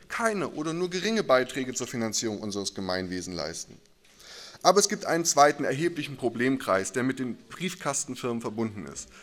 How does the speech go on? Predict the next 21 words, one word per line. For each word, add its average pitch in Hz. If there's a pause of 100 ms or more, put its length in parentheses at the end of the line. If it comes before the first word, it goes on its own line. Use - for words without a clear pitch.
(140)
Das 151
ist -
die 180
Geldwäsche. 117 (320)
Das 139
ist -
die 180
Finanzierung 180
von 156
Terrorismus, 156 (280)
organisierter 143
Kriminalität, 147 (260)
Drogen- 165
und 123
Waffenkriminalität, 90
die 131
Finanzierung 170
von 147
Kriegen 190
und 147
Korruption. 131